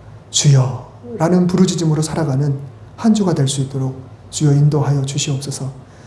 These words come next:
우리의 삶 가운데 하나님의 도우심이 필요치 않는 영역이 과연 어디가 있겠습니까? 하나님을 사랑하고 사모한다면, 그리고 하나님의 능력을 믿는다면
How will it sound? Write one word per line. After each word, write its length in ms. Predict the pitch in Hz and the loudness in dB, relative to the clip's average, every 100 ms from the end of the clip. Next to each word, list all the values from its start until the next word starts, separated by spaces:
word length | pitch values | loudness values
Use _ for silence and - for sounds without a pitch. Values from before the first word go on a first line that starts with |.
| - - - - | -20 -20 -20 0
우리의 180 | 190 196 | 6 6
삶 200 | 196 208 | 6 2
가운데 800 | 214 196 185 165 151 151 135 - - - - - | 4 4 4 4 2 2 -2 -6 -14 -20 -16 0
하나님의 400 | 226 214 202 190 | 4 6 6 6
도우심이 560 | 175 175 170 160 156 | 4 2 0 0 0
필요치 500 | 151 - 247 233 - 165 | -2 -4 -4 -2 -2 0
않는 460 | 147 156 156 135 - - - | 0 2 2 0 -6 -6 2
영역이 500 | 147 156 143 135 131 - - - | 4 4 2 0 -4 -8 -18 -6
과연 240 | - 135 | 0 2
어디가 280 | 131 147 151 | 4 2 2
있겠습니까? 680 | 139 - 143 131 120 - 131 - - - - - - - | 0 -2 -2 -4 -6 -10 -12 -14 -20 -20 -20 -20 -20 -8
하나님을 420 | - 190 175 160 160 | 0 2 4 4 2
사랑하고 460 | - 190 175 143 | 0 0 0 -2
사모한다면, 800 | 143 165 160 143 131 135 165 226 - - - - | -2 -2 0 0 0 0 0 -2 -8 -18 -20 -2
그리고 240 | 170 165 | 2 4
하나님의 320 | 185 190 180 | 6 6 6
능력을 340 | 170 175 180 175 | 4 4 4 4
믿는다면 580 | 139 139 135 131 127 | 2 -2 -4 -6 -8